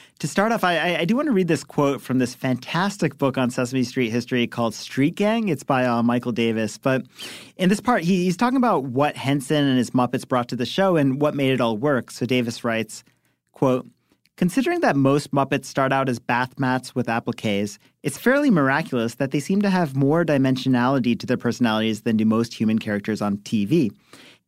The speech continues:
Henson understood that viewers would suspend their sense of disbelief if they saw pieces of themselves in the characters. So Forgetful Jones had a foible, and he was therefore funny and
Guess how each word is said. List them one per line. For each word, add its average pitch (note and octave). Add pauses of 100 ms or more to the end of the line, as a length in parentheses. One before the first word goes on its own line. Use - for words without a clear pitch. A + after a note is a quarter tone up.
(120)
Henson B3
understood C#3+
that C3+
viewers C3+
would C3+
suspend D#3
their E3+
sense C3
of B2
disbelief C3+
if A2+
they A#2+
saw D3
pieces C#3+
of C#3
themselves A#2
in A2
the A2
characters. A3 (400)
So A#2
Forgetful B2
Jones A2+
had B2
a -
foible, A#2+
and C#3 (200)
he -
was E3
therefore G3
funny E3+
and D#3+